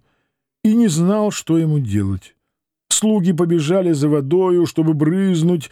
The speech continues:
ею им в лицо, и, принеся ее, стали обливать их ею.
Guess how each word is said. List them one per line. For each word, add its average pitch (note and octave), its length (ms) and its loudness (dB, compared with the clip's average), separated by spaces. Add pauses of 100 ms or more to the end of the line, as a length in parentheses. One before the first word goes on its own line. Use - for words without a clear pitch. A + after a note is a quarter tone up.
(140)
ею F3 460 2
им F#3+ 260 2
в D#3+ 80 0
лицо, F3 600 0 (240)
и, D3+ 80 0
принеся D#3 600 0
ее, D#3 240 2
стали D3+ 320 -2
обливать C#3+ 580 0
их B2+ 200 -2
ею. F#2+ 580 -2